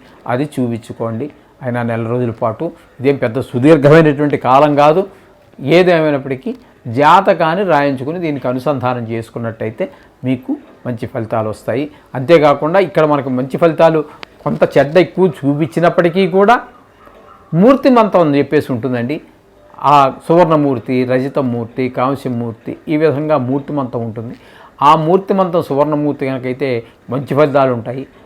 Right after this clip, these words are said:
అలాగే రజతమూర్తి అయితే అంత సువర్ణమూర్తి అంత ఉండకపోయినప్పటికీ మంచి ఫలితాలు వస్తుంటాయి. కాంస్యమూర్తి ఈ విధంగా దాన్ని బట్టి కూడా ఉంటుంది. ఏం కంగారు పడక్కర్లేదండి. మీరు నవగ్రహ మంత్రాన్ని మనం చెప్పుకున్నట్టుగా బీజాక్షర మంత్రం కానివ్వండి,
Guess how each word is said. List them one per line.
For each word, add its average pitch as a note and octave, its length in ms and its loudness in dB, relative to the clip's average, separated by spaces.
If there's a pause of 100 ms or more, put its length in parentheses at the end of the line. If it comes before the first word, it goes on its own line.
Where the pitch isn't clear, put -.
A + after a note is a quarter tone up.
(100)
అలాగే D#3+ 400 4
రజతమూర్తి D3+ 540 -2
అయితే C#3 400 -2 (300)
అంత D#3+ 420 0
సువర్ణమూర్తి E3 720 2
అంత C3+ 160 -4
ఉండకపోయినప్పటికీ E3 680 0
మంచి F#3+ 240 0
ఫలితాలు B2+ 360 -2
వస్తుంటాయి. A2+ 460 -10 (260)
కాంస్యమూర్తి B2+ 600 -2
ఈ G3 40 0
విధంగా E3 380 0 (520)
దాన్ని C3+ 200 -2
బట్టి A#2+ 200 -4
కూడా A#2 220 -6
ఉంటుంది. A#2+ 420 -8 (240)
ఏం C#3+ 200 0
కంగారు C#3 340 0
పడక్కర్లేదండి. C#3 680 -2 (300)
మీరు E3+ 240 2
నవగ్రహ F3 640 4 (640)
మంత్రాన్ని F3+ 600 4
మనం D#3+ 260 2
చెప్పుకున్నట్టుగా D3 760 -2 (560)
బీజాక్షర C#3+ 540 2
మంత్రం D#3 340 -2
కానివ్వండి, G3 560 0